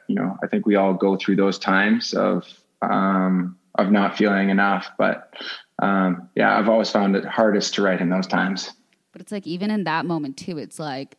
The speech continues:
Speaker 2: we can all relate to, like, feeling numb and, like, being, like, in the middle, and it's like, boop, there's, like, a perfect thing to connect
Speaker 1: Yeah.
Speaker 2: with people about, like, you know what I mean? It's
Speaker 1: Yeah,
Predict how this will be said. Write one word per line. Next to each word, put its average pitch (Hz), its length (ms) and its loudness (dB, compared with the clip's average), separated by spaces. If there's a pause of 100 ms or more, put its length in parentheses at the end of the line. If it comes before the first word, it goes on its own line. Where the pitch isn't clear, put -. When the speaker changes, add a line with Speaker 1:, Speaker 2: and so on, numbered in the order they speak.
(140)
Speaker 2:
we 160 120 -8
can 175 140 -8
all 180 180 0
relate 165 320 -4
to, 175 100 -10
like, 151 180 -8
feeling 160 340 -4
numb 160 260 -2
and, 156 140 -4
like, 156 180 -8
being, 160 240 -2
like, 156 200 -6
in 151 60 -10
the 151 80 -4
middle, 151 340 -6
and 143 100 -10
it's 143 180 -14
like, 151 200 -8
boop, 226 300 -2
there's, 170 280 -4
like, 180 120 -6
a 175 60 -6
perfect 170 640 -8
thing 160 340 -4
to 156 340 -10
connect 175 320 -6
Speaker 1:
Yeah. - 120 4
Speaker 2:
with - 80 0
people 320 280 4
about, 294 300 4
like, 330 140 4
you 339 120 2
know 302 80 4
what 277 100 2
I 269 100 2
mean? 226 240 -2
It's 285 80 4
Speaker 1:
Yeah, 302 40 6